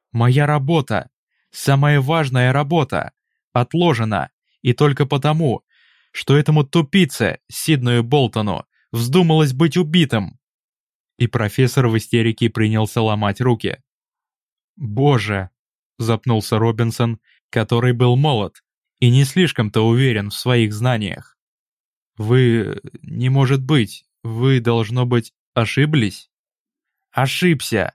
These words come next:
ошибся!» вновь закричал ученый. «Сходите, посмотрите на Болтона! Он мертв, убит». «Кем?» «Черт вас побери, сэр, откуда мне знать?»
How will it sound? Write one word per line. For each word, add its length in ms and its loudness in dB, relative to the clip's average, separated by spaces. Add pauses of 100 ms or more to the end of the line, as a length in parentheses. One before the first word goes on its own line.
(140)
ошибся!» 720 -2 (540)
вновь 380 0
закричал 520 0
ученый. 540 -2 (400)
«Сходите, 580 0
посмотрите 640 0
на 140 0
Болтона! 560 -2 (520)
Он 220 2
мертв, 480 -2 (220)
убит». 540 0 (1000)
«Кем?» 440 0 (1040)
«Черт 400 -2
вас 180 -2
побери, 380 0
сэр, 380 -2 (160)
откуда 460 0
мне 180 -2
знать?» 380 -2